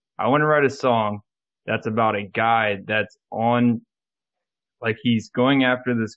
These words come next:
girl, and he's always a step behind, and she's, like, leaving clues behind that she's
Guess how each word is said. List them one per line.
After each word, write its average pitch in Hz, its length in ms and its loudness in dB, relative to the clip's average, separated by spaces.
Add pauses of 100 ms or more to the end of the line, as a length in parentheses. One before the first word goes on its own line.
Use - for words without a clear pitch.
girl, 113 540 -2 (680)
and 113 380 0
he's 113 200 -2
always 120 280 2
a 110 80 -4
step - 360 -2
behind, 117 680 -2 (280)
and 120 220 2 (100)
she's, - 440 -4
like, 123 200 0
leaving 127 400 2
clues 127 480 -2
behind 117 600 -2
that - 180 -6
she's 113 260 -6